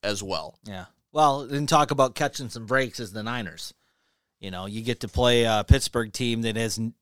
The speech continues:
Speaker 2: basically nobody left.
Speaker 1: No kidding.
Speaker 2: You know, that game was, like, six to three with, like, four minutes left in the third quarter yesterday, I think. So they've got some breaks. I mean,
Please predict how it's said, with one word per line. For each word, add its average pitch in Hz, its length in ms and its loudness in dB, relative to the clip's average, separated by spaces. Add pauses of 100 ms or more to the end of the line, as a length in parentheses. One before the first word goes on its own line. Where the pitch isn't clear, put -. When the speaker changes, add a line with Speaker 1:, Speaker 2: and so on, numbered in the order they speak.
(140)
Speaker 2:
basically 117 600 -4
nobody 110 360 -4
left. 110 460 0 (240)
Speaker 1:
No 113 100 -10
kidding. 110 460 -6 (380)
Speaker 2:
You 101 140 -8
know, 98 280 -4
that 113 140 -2
game 127 180 0
was, 107 140 -4
like, 107 160 -6
six - 400 -2
to 117 100 0
three 127 420 4
with, 107 300 -2
like, 104 220 -6
four 127 380 6
minutes 120 280 0
left 120 200 0
in 113 80 -6
the 101 60 -8
third 113 280 -4
quarter 113 260 -4
yesterday, 90 560 -12
I 90 40 -12
think. 87 300 -18
So 98 340 -6 (500)
they've 175 180 4
got 185 200 8
some 160 160 2
breaks. 156 300 4
I 170 40 4
mean, 165 180 6